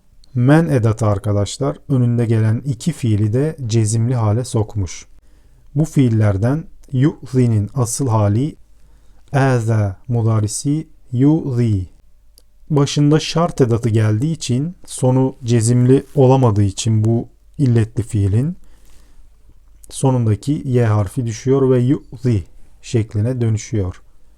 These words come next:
Yubed kelimesi ise arkadaşlar,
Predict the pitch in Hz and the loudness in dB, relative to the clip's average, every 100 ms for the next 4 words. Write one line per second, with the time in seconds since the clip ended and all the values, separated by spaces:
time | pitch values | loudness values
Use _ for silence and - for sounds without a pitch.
0 | - - - - - 131 165 139 104 - | -20 -20 -20 -20 -4 0 4 4 2 -4
1 | - - 110 107 104 - 170 160 117 101 | -18 -4 0 2 0 -2 -6 -4 -2 -4
2 | 101 98 92 - 127 156 | -2 -4 -4 -6 -8 -8